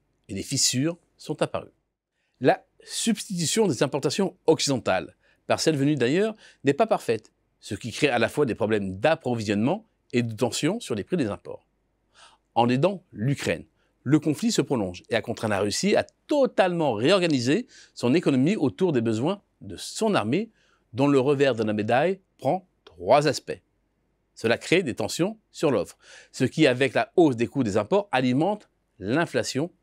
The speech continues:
générale. Elle dépasse désormais neuf pour cent, très loin de la cible de quatre pour cent fixée par les autorités monétaires. Signe que la hausse des prix est désormais bien ancrée, l'inflation sous-jacente,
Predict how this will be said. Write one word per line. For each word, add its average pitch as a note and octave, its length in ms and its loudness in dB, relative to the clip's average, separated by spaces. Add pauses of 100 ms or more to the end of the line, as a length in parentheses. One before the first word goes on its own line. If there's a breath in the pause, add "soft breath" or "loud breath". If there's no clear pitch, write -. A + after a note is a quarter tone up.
(140)
générale. F#2+ 560 -4 (540 soft breath)
Elle D3+ 220 2
dépasse E3+ 320 0
désormais D#3+ 320 0
neuf A#2+ 420 -2
pour - 160 -8
cent, D#2+ 180 -12 (320 loud breath)
très D3 240 4
loin D3 220 2
de A2+ 100 0
la G#2+ 120 2
cible B2+ 280 -6
de F#2+ 120 -6
quatre - 240 0
pour A2+ 160 -4
cent E3+ 220 0 (260 loud breath)
fixée E3+ 400 2
par C#3 160 0
les A2 100 -4
autorités C3 380 0
monétaires. B2 520 -4 (760)
Signe C3+ 220 -6
que A#2 120 0
la A#2+ 220 0
hausse D3+ 180 4
des G#2+ 120 0
prix - 260 -2
est G#2 60 -6
désormais F#2+ 360 -4
bien C3+ 160 0
ancrée, B2+ 380 -2 (340 loud breath)
l'inflation B2 760 -2 (340)
sous-jacente, E3 680 -2